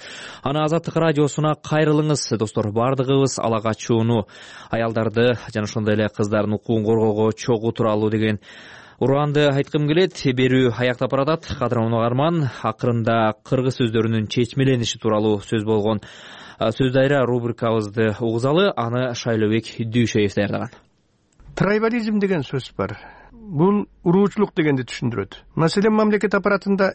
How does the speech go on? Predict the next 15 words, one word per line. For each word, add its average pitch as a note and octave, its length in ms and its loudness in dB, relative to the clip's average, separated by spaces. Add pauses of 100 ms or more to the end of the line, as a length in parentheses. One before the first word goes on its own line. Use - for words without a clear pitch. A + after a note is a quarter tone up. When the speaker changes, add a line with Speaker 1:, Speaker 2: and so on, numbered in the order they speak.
Speaker 2:
иштеген F#3 760 0
чоң G3+ 320 2
кызматтагы D#3+ 640 -4 (240)
адамдын D3 760 0 (480)
өз G3+ 280 2
уруусунан G3+ 400 0
чыккан - 340 -2
адамдарды D#3+ 440 -2
колдоосу D#3 680 0 (180)
трайбалисттик C#3 760 -2 (100)
ооруга C3+ 360 4
жатат. G2+ 440 -8 (240)
Төлөңгүт A#3+ 480 0
деп E3 160 0
коет. A#2+ 340 0